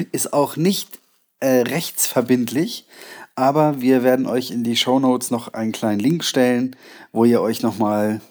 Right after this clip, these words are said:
vielleicht etwas verbindlicher die Maßnahmen und das Erkennen und so zu unserem heutigen Thema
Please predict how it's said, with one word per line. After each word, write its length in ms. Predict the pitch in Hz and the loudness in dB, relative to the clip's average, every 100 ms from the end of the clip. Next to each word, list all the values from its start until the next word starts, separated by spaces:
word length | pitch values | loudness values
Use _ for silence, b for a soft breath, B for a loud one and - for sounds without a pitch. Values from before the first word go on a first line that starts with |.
| _ _ _ _ - - | _ _ _ _ -20 -4
vielleicht 300 | 120 113 117 | 0 0 -2
etwas 420 | 113 113 113 - | -4 -2 -2 -6
verbindlicher 920 | - 123 127 151 135 127 113 110 113 B B B B - - | -2 0 2 2 0 2 2 2 -2 B B B B -18 -6
die 440 | 107 107 104 101 _ _ _ _ | -2 0 -2 -6 _ _ _ _
Maßnahmen 720 | 104 117 123 117 107 107 104 | 0 0 2 4 4 4 0
und 200 | - 104 | -2 -6
das 220 | 98 - - | -4 -4 -6
Erkennen 440 | 98 - 107 107 | -8 -4 -2 -2
und 140 | 92 | -4
so 260 | 98 95 90 B B B _ | -6 -8 -10 B B B _
zu 120 | - | -6
unserem 300 | 107 98 95 | -4 -4 -4
heutigen 280 | 104 98 98 | -4 -6 -6
Thema 540 | - 113 113 110 107 | -2 2 2 2 -2